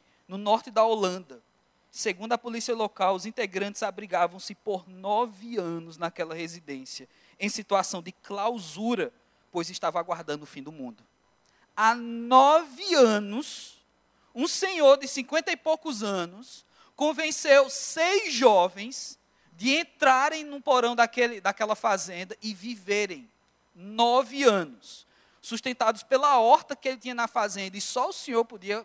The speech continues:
coletar as coisas da horta e o leite de uma cabra que tinha na fazenda. Nove anos. Foram descobertos porque um dos jovens decidiu sair.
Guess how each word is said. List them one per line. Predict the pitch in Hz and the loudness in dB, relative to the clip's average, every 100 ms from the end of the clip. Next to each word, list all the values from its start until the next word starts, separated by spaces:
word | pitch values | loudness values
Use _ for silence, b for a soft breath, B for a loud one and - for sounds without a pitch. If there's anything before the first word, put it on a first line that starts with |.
| - | -8
coletar | - 196 185 - 160 196 - _ | -6 -4 -6 0 2 2 -4 _
as | 160 | -18
coisas | - 175 170 | -14 -14 -4
da | 170 147 | 0 0
horta | 143 180 - 254 b b b b _ _ | -2 -6 -8 -8 b b b b _ _
e | 220 226 | -10 -8
o | 220 | -8
leite | 196 190 185 | -8 -10 -14
de | 185 | -20
uma | 190 214 | -20 -20
cabra | - 147 127 120 | -8 -6 -6 -8
que | 120 127 | -20 -20
tinha | _ 127 | _ -20
na | 120 | -20
fazenda. | 117 123 120 104 98 _ _ _ _ _ | -20 -20 -20 -20 _ _ _ _ _ _
Nove | 170 196 214 220 233 208 247 - _ | -20 -2 2 4 2 -6 -20 -20 _
anos. | 185 143 120 _ _ _ _ _ _ _ _ _ _ _ _ _ b b | -6 -6 -8 _ _ _ _ _ _ _ _ _ _ _ _ _ b b
Foram | - 269 302 | 4 4 4
descobertos | 262 - 202 226 269 254 208 | -2 -8 -2 0 2 -2 -8
porque | - 262 285 269 - | -4 0 2 0 -2
um | 370 427 | -6 0
dos | 415 302 | 0 4
jovens | 254 214 208 240 - - _ _ _ _ _ _ | 2 2 -2 -12 -20 -20 _ _ _ _ _ _
decidiu | 254 269 285 233 | 0 0 -8 -10
sair. | 226 285 269 | -8 -8 -8